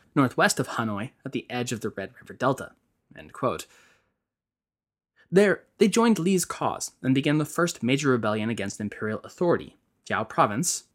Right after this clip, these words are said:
A K A Vietnam, had seen in centuries. The Lee rebels were able to secure access to the Red River and an indigenous fleet to carry them. This was accomplished not through force of arms, but rather through sheer charisma,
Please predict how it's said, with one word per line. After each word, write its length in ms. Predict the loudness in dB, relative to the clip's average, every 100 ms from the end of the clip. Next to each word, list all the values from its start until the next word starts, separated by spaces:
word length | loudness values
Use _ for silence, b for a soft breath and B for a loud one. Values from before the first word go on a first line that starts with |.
| _
A 40 |
K 240 | -20 -16 -10
A 160 | -6 -6
Vietnam, 580 | -4 0 2 2 2 -4 b b b b
had 160 | -6 -2
seen 300 | 0 0 0
in 120 | -2
centuries. 580 | 0 0 -2 -10 -14 -16 _ _ _ _ _ _ _ _ _ _ _ _ _ _ _
The 80 | 4
Lee 120 | 6
rebels 340 | 6 6 4 2
were 100 | 0
able 180 | 0 -2
to 100 | -4
secure 300 | -2 -2 0
access 360 | 0 0 -2
to 120 | -4 -4
the 100 | -4
Red 280 | -4 -4
River 300 | -4 -6 -8 _ _ -6
and 220 | -4 -2
an 140 | -2
indigenous 500 | -2 0 0 2 0
fleet 280 | 0 -2 -2
to 60 | -6
carry 280 | -2 0 0
them. 200 | -6 -18 _ _ _ _ _ _
This 140 | 4
was 140 | 4 2
accomplished 400 | 2 2 2 2
not 220 | 2 0
through 80 | -4
force 260 | -6 -8
of 100 | -8 -4 2
arms, 320 | 2 2 0
but 180 | -2 -2
rather 280 | 0 0
through 340 | -2 0 0 -2 _
sheer 260 | -8 0 0
charisma, 540 | -2 -2 -2 0 -4